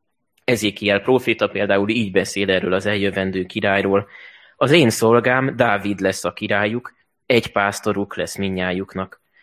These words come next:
Akkor majd az én törvényeim szerint élnek, rendelkezéseimet megtartják és teljesítik." Elsőre nagyon szép képet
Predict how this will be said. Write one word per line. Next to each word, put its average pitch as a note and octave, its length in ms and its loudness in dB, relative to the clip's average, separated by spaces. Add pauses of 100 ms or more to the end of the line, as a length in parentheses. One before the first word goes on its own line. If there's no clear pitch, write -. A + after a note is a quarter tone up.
(200)
Akkor C#3 300 4
majd C#3 220 6
az C#3+ 140 2
én D3 200 2
törvényeim G2+ 640 0
szerint F#2+ 440 -4
élnek, F#2 480 -4 (300)
rendelkezéseimet A2 1080 0
megtartják F#2+ 880 -4
és - 180 -8
teljesítik." - 840 -8 (2500)
Elsőre C3+ 440 2
nagyon A2 300 2
szép G2 300 -4
képet - 560 -6